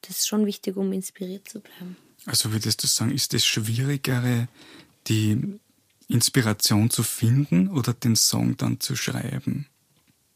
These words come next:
Speaker 1: Ich finde eigentlich beides nicht so schwierig. Ich finde andere Sachen <laughs> schwieriger. Voll.
Speaker 2: Zum Beispiel?
Speaker 1: Mm,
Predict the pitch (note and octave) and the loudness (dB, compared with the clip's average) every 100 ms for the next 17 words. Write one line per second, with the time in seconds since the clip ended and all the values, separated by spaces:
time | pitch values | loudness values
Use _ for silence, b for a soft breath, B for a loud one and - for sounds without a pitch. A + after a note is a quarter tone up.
0 | _ _ _ _ _ _ _ _ - - | _ _ _ _ _ _ _ _ -10 -2
1 | C4+ B3+ A#3+ - F#3 G3+ A#3+ G#3+ F#3+ - | 2 4 2 0 -2 0 0 -2 -4 -6
2 | G3 - F#3+ F#3+ F#3+ - _ _ _ _ | -8 -2 -2 -2 -8 -14 _ _ _ _
3 | _ _ _ _ _ _ - - G#3+ G3 | _ _ _ _ _ _ -8 -4 -2 -2
4 | G#3+ G#3+ G3+ G#3+ - B3+ B3 G#3 G#3+ B3 | -2 -4 -4 -2 2 4 4 4 0 -2
5 | - _ _ B B B _ - G3+ F#3+ | -6 _ _ B B B _ -10 -4 -4
6 | F#3+ _ - G#2+ G2+ - - C3+ C#3 _ | -4 _ 0 2 2 -4 -4 -4 -4 _
7 | _ _ B B B B B B B _ | _ _ B B B B B B B _
8 | - G#3 G#3 G3+ G3+ | -4 0 0 0 0